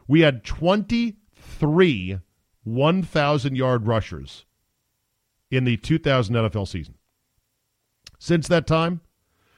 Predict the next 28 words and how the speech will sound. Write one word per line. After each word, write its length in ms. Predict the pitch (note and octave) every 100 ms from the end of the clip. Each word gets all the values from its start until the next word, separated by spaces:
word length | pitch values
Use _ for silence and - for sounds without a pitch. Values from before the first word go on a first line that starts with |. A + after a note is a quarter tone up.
| _ -
it's 180 | C3 -
gone 220 | C#3 C3+
down 340 | B2+ B2 A#2+ -
to 100 | G2
seventeen 800 | - D3 D#3 C#3+ D3+ D3+ D#3 D3+ _ _ _ _
thousand-yard 540 | - C3+ C#3 A#2+ C3+ C3
rushers 640 | C3 B2+ C3+ C3 A#2+ - -
in 140 | A#2
two 120 | - C3
thousand 300 | B2+ G#2+ G2+
ten, 380 | B2 A#2+ B2 - _ _ -
and 180 | A2+
last 380 | A2+ B2+ B2+ -
year 100 | B2+
there 140 | A#2 A2+
was 160 | G2+
only 260 | A2 G#2+ G#2
nine 640 | F#2+ F#2 E2+ D2+ C2+ A#1+ - _ _ _ _
one 220 | G#2+ A2
thousand-yard 560 | G2 G2 F2+ F#2+ E2+ D#2+
rushers. 340 | D#2 - D2
So 280 | - A#2+ G#2 _ _
there's 200 | C#3+ D3
been 160 | - D3
a 80 | C#3
steady 340 | - D3+ C#3
decline. 460 | B2 A#2 F3 C#3+ D#2 _ _ -
Meanwhile, 800 | A#2 G#3+ B3+ A2+ D2 G2 D#3+